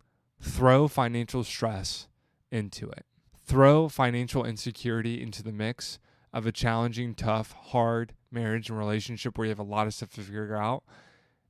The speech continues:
and you will have a miserable marriage. Like, marriage is already very difficult, okay, for a lot of people. If you wanna make it ten times harder, not a joke,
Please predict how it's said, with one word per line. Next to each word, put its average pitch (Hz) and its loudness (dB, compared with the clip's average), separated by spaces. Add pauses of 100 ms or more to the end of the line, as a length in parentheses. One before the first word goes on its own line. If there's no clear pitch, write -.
(120)
and 120 2
you 135 4
will 135 6
have 107 0
a 104 -2
miserable 101 -6
marriage. 104 -16 (320)
Like, 117 2 (380)
marriage 151 2 (200)
is 123 -2 (180)
already 127 4
very 110 2
difficult, 101 -6 (260)
okay, 110 2
for 117 0
a 110 4
lot 110 2
of 107 0
people. 104 -2 (280)
If - -8
you 123 2
wanna 139 6
make 147 2
it 110 -2 (640)
ten 139 2
times 117 0
harder, 104 -6 (320)
not 123 6
a 123 8
joke, - -8